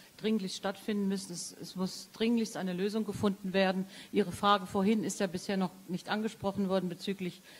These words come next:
der großen Klimakatastrophen, die wir erwarten in vielen Ländern. Und ich glaube, das ist auch etwas, was wir im Blick haben müssen, äh,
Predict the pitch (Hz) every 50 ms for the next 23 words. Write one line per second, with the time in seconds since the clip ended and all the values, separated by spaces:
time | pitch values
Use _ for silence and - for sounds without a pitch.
0 | - - - 196 185 185 - 196 202 190 185 180 - 254 254 262 254 247 233 233
1 | 214 208 202 - - - 208 208 196 - 214 202 196 - - - - - 208 185
2 | 196 - 135 170 165 170 170 196 220 - 226 214 196 127 185 185 180 180 - -
3 | 226 214 208 196 190 175 180 208 208 202 202 202 190 - - - - - - -
4 | - 208 208 196 202 - - 190 - - 202 202 220 202 208 185 180 - - -
5 | - - - - - - - - - - - - - - - - - 220 - -
6 | - 202 247 262 226 240 - 233 226 - 220 214 214 - 214 208 196 - 208 -
7 | 175 190 185 233 277 277 - 233 220 214 220 196 214 214 214 214 214 - 196 208
8 | - - - - 175 180